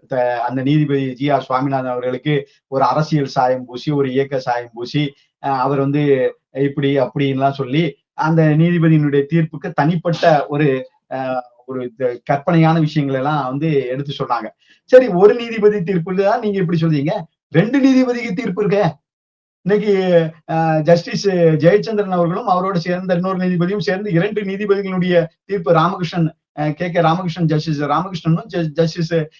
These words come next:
அஹ், ஜெயச்சந்திரனும் அதே தீர்ப்பு இன்னைக்கு சொல்லியிருக்காங்களே. ஜி ஆர் சுவாமிநாதன் என்ன தீர்ப்பு சொன்னாரோ அதே தீர்ப்பு இன்றைக்கு இரு நீதிபதிகளும் சொல்லியிருப்பாங்களே. அப்ப அவங்க ரெண்டு பேரும் சங்கியா?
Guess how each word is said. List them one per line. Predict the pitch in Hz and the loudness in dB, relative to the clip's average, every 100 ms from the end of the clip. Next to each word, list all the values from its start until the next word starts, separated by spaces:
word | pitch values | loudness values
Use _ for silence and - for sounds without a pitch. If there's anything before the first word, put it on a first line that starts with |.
| _ 143 | _ -6
அஹ், | 147 | -2
ஜெயச்சந்திரனும் | 147 208 214 214 208 247 190 | 2 4 4 0 0 0 2
அதே | 202 254 | 6 6
தீர்ப்பு | 254 240 | 4 -4
இன்னைக்கு | 233 180 | -6 0
சொல்லியிருக்காங்களே. | 202 208 190 202 | 2 2 0 0
ஜி | 175 220 | 0 2
ஆர் | 202 | 2
சுவாமிநாதன் | 196 196 202 196 180 | 0 -4 -2 -2 -2
என்ன | 196 | -4
தீர்ப்பு | 190 185 156 | -4 -4 -4
சொன்னாரோ | 156 120 117 202 - _ _ | -4 -2 0 -2 -2 _ _
அதே | - 247 269 | -2 -2 -2
தீர்ப்பு | 262 262 247 | -4 -2 -2
இன்றைக்கு | 247 208 | -4 -4
இரு | 208 262 | -4 0
நீதிபதிகளும் | 269 262 240 247 233 | 2 0 -2 -6 -8
சொல்லியிருப்பாங்களே. | 233 196 185 190 202 - _ _ - | -2 0 0 0 0 -2 _ _ -4
அப்ப | 190 | 2
அவங்க | 180 214 240 | 4 6 4
ரெண்டு | 226 240 | 4 0
பேரும் | 233 196 | -2 0
சங்கியா? | 175 147 147 156 | 2 2 2 0